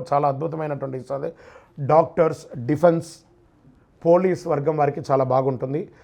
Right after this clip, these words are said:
స్త్రీలు ఎంటర్‌ప్రెన్యూర్‌గా బాగా రాణిస్తారు. వ్యవసాయదారులకి చాలా బాగుంటుంది. Overall ఈ నెల చాలా బాగుంటుందని కూడా చెప్పచ్చు. మీ పర్సనల్ జాతకానికి కింద నంబర్ని సంప్రదించండి.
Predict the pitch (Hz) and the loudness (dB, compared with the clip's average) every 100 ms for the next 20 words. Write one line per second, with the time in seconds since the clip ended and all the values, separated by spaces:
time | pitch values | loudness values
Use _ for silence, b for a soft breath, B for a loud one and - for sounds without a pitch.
0 | b b - - 196 220 226 160 165 180 | b b -20 -2 0 2 4 4 2 2
1 | 180 165 160 139 143 139 131 127 135 131 | 2 4 4 4 4 2 0 -2 -2 0
2 | 127 156 170 165 147 131 123 135 120 120 | 0 0 4 4 4 0 -4 -6 -6 -6
3 | 120 120 117 113 113 113 147 - _ _ | -6 -6 -6 -10 -12 -12 -12 -14 _ _
4 | _ _ _ _ _ _ b b b b | _ _ _ _ _ _ b b b b
5 | b - 147 170 202 202 170 165 185 165 | b 2 8 10 10 8 4 4 6 6
6 | 147 - - 147 143 131 151 170 160 156 | 6 -6 -2 0 4 4 4 2 0 0
7 | 151 143 147 151 202 202 - _ _ _ | 0 0 -2 -2 -2 -2 -6 _ _ _
8 | _ _ _ _ _ b b 135 139 151 | _ _ _ _ _ b b -4 2 2
9 | - 202 175 160 151 156 147 139 143 160 | 2 0 4 4 4 0 -2 -4 -6 -4
10 | 160 147 139 139 135 127 135 131 135 139 | 0 0 0 0 -2 -4 -4 -2 -2 -2
11 | 135 151 147 | -2 -4 -2